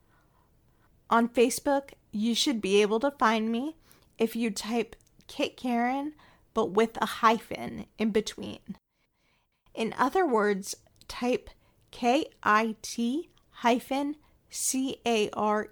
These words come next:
E N in the search bar. But just to be safe, there is a link to my Facebook page included on the show notes for this episode.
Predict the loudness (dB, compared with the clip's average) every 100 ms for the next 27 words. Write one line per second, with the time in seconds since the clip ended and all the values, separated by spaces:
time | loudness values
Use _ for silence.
0 | -6 -4 -4 -6 -8 -8 -14 -16 _ _
1 | _ _ -2 2 2 0 -2 -4 -8 -6
2 | -6 -6 -10 _ _ _ _ _ _ _
3 | _ _ _ _ _ _ _ _ _ -6
4 | -6 -6 -6 0 0 0 -4 -4 -2 -2
5 | -2 -4 -2 -4 -6 _ _ _ _ -8
6 | -2 0 2 0 0 2 0 0 -6 -6
7 | -2 -2 -2 -2 -2 -6 -6 -4 0 0
8 | -2 -10 -6 -4 -4 -6 -4 0 0 0
9 | 0 0 -2 -2 -4 -4 -2 -2 -2 -4
10 | -8 -8 -4 -2 0 -2 -4 -6 -8 -6
11 | -8 -8 -8 -8 -10